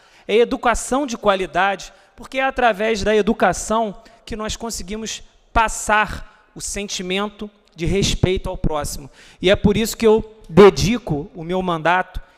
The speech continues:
incansavelmente na Assembleia Legislativa a melhorar a educação do nosso Estado, a buscar a valorização dos profissionais de educação.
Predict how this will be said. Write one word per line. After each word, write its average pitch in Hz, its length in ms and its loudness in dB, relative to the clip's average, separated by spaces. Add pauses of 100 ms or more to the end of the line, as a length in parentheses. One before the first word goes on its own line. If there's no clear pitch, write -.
(140)
incansavelmente 220 1200 -4 (220)
na 175 120 -8
Assembleia 170 500 -8
Legislativa 175 760 -10 (380)
a 180 140 -4
melhorar 202 520 -2
a 220 80 -6
educação 190 560 -10
do 175 120 -12
nosso 170 200 -12
Estado, 170 480 -8 (300)
a 170 100 -4
buscar 196 760 -6
a 175 100 -4
valorização 208 1000 -4
dos - 120 -8
profissionais 175 580 -4
de 160 60 -8
educação. 160 600 -8